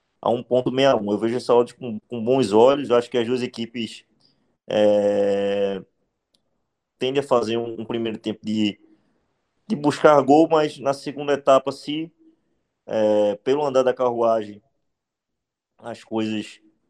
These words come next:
a partida estiver empatada, eu acho que ninguém vai forçar nada no, em final de jogo. Até porque a decisão é, ela, ela vai para os pênaltis, não é isso?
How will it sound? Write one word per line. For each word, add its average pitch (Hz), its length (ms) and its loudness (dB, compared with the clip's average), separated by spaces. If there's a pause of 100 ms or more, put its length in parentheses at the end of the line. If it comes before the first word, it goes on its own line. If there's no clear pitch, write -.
(180)
a 123 140 -4
partida 120 260 -2
estiver 123 200 -8
empatada, 131 500 0
eu 139 40 -2
acho 139 120 -8
que 135 100 -20
ninguém 135 240 -10
vai 135 140 -4
forçar 127 420 -6
nada 113 300 -6
no, 107 100 -14 (560)
em 107 80 -20
final 113 260 -8
de 120 120 -10
jogo. 95 260 -16 (680)
Até - 100 -6
porque - 180 -4
a 107 40 2
decisão 107 380 0
é, 104 540 2 (640)
ela, 107 360 -2
ela 104 400 -4
vai 107 100 -2
para 120 140 0
os 117 100 -6
pênaltis, 101 320 -8
não 101 80 -10
é 104 80 -10
isso? - 220 -16